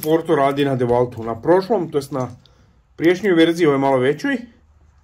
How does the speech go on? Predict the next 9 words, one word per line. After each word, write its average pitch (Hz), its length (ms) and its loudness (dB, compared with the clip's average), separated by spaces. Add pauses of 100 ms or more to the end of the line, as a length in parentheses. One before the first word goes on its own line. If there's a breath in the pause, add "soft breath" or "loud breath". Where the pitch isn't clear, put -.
(520)
to 160 160 0
nije 147 200 0
tako 131 220 -2
radilo. 110 500 -4 (280)
Pa 123 160 -10
ajmo 135 220 -4
probat 139 360 -2 (920)
idući 170 380 -4
test. 247 380 -6